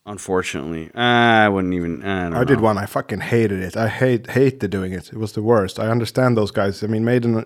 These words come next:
Speaker 2: have had a lot of videos because they had to, but none of them like, like doing them. And I understand Metallica waiting, 'cause there's so many shitty ones too. And you're kinda standing there and realizing,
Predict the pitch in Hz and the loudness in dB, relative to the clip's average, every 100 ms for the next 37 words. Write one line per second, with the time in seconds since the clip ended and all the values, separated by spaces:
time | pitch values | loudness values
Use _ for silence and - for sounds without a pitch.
0 | _ - 104 98 - 101 95 92 98 95 | _ -8 -6 -6 -8 -8 -6 -4 -4 -4
1 | 101 98 - - - 95 - 90 107 95 | -4 -4 -6 -16 -12 -10 -8 -6 -4 -4
2 | 104 90 90 - - 110 110 101 92 90 | -6 -6 -8 -10 -6 -4 -2 -2 -2 -4
3 | 92 - - 104 101 101 - 104 110 131 | -8 -12 -16 -8 -6 -4 -2 0 0 -2
4 | - - - _ - 104 - 104 104 92 | -6 -20 -20 _ -6 -4 -2 -2 -2 -2
5 | - 120 107 101 110 107 104 101 104 107 | 0 2 2 0 0 0 0 0 0 0
6 | 139 139 147 - - - - 113 120 - | 0 -2 -4 -18 -20 -10 -6 -4 -4 -2
7 | 156 101 - 123 127 101 87 - - 87 | -2 -2 0 2 4 2 0 -4 -4 -4
8 | 87 - 107 113 113 147 135 - - 135 | -4 -4 -2 -2 -2 0 0 -2 0 2
9 | 135 117 104 110 123 107 101 107 101 | 2 2 2 2 2 2 0 0 -4